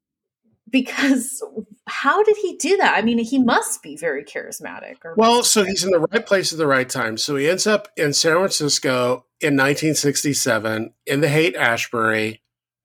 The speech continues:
Speaker 2: It's the summer of love. And he starts kind of preaching this idea that Satan and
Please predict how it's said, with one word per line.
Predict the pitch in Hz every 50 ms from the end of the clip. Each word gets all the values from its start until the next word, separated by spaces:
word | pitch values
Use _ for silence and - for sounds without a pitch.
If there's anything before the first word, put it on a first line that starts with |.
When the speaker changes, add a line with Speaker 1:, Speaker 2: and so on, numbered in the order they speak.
| _ _ _ _
Speaker 2:
It's | - - - -
the | -
summer | - - - 147 139 165 165 156
of | 151 135 123
love. | 117 110 107 110 110 107 104 107 - - - _ _ _ _ _ _ _ _ _ _ _ _ _ _ _
And | - 147 147
he | 147
starts | - - - 190 202 214 208 -
kind | - 190 175 147
of | 131 127
preaching | - - - - 165 160 165 147 - 190 180 165 151 143 135 123 117 117
this | 123 123 123 120 117 117 110 - - - - - - _ -
idea | 139 135 131 127 117 117 135 131 131 131 127 127 127 123 123 117 110
that | 120 117 113 113 113 110 110 113 - _ _ _ _ _ _ _ _ _ _ _ _
Satan | - - - - - - - 165 147 165 170 - 165 170 170 175 180 - - _ -
and | 165 139 143 139 139 135 131 131 131